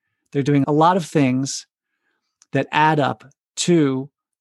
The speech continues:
a pretty sizable difference in how Apple behaves compared to Lenovo. It doesn't mean necessarily people love them as much. It just means they're playing a different game. And, and so they're not defying the laws. In fact,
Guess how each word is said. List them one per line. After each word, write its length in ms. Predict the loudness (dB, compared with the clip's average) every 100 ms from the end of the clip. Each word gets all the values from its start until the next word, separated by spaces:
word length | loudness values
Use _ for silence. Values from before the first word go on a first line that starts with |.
| _
a 40 | -8
pretty 340 | -2 0 0
sizable 680 | 0 2 2 2 0 -2 -4
difference 640 | 0 -2 0 -6 -8 -10 -6
in 100 | -4
how 240 | -2 -4
Apple 300 | 0 -2 -2
behaves 400 | -6 -6 -4 -6
compared 360 | -6 -6 -6 -6
to 60 | -6
Lenovo. 640 | -2 0 0 -4 -10 -14 _ _ _
It 120 | -2
doesn't 260 | 2 2 2
mean 160 | 2 2
necessarily 420 | 0 0 0 0
people 380 | -6 -6 -6 0
love 300 | 2 2 0
them 160 | -2
as 160 | -2 -6
much. 360 | -8 -10 -16 -10
It 160 | -10
just 240 | -4 -4 0
means 360 | 0 0 -2 -8 -10
they're 100 | -10
playing 340 | -4 -4 -4
a 40 |
different 320 | -6 -8 -10 -8
game. 240 | -8 -8
And, 340 | -4 -4 -4 -10 -10
and 100 | -4
so 220 | 0 2
they're 100 | 2
not 220 | 0 0
defying 420 | -2 0 0 2
the 80 | -2
laws. 380 | -2 -4 -6 -4
In 100 | -4
fact, 380 | 2 2 0